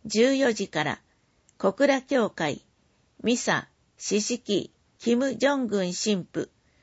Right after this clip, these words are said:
門司教会。問い合わせ先、電話、零九四九二四の九九零五、藤井。熊本地区、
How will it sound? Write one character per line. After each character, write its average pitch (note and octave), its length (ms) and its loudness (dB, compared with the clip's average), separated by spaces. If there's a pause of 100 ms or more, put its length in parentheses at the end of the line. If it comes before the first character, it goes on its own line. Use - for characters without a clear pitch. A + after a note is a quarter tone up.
(200)
門 G3+ 180 2
司 C4 160 -2
教 A#3+ 260 2
会。 - 360 -6 (760)
問 B3 260 4
い B3+ 80 2
合 A#3 100 2
わ A#3 120 0
せ G#3+ 180 -2
先、 F#3 460 -4 (460)
電 A3+ 300 2
話、 G3 260 -2 (360)
零 A#3+ 300 6
九 B3 320 2
四 G#3+ 300 2
九 F#3+ 420 0 (440)
二 C4 300 2
四 A#3 320 0
の F3 380 0
九 A#3+ 240 0
九 A#3 340 2
零 G3+ 300 2
五、 F#3+ 400 2 (420)
藤 G3 500 2
井。 - 120 -8 (1200)
熊 B3+ 320 2
本 C4 300 0
地 A#3 180 -8
区、 - 260 -4